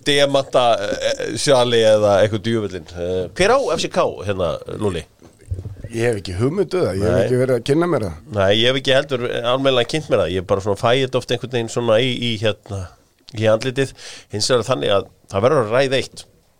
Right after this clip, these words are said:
Speaker 1: Við Íslendingar erum konum með superagent. Magnús Agnar er maður sem labbar inn í F C K og segir bara, "Sæni þennan leikmann hérna." Þú veist, þetta er ekkert smá margi sem hann er búin að koma þarna inn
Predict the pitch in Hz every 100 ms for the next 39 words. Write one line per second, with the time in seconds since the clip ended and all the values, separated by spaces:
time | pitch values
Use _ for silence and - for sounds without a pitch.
0 | _ _ 104 117 - 131 110 104 131 110
1 | - 170 113 69 - - - - _ _
2 | _ _ _ _ - - - 120 - 151
3 | 147 101 73 - _ _ _ _ _ _
4 | - - 117 123 110 - - _ _ -
5 | 95 120 120 92 110 - - - - 98
6 | 92 120 - 135 127 135 143 - 113 92
7 | - _ _ _ _ _ _ - 104 120
8 | 101 101 101 - - _ _ _ - -
9 | - 151 165 135 117 104 92 80 67 -
10 | _ _ _ - 135 160 185 165 - 180
11 | 269 202 175 - 240 - 135 139 131 165
12 | 247 165 143 131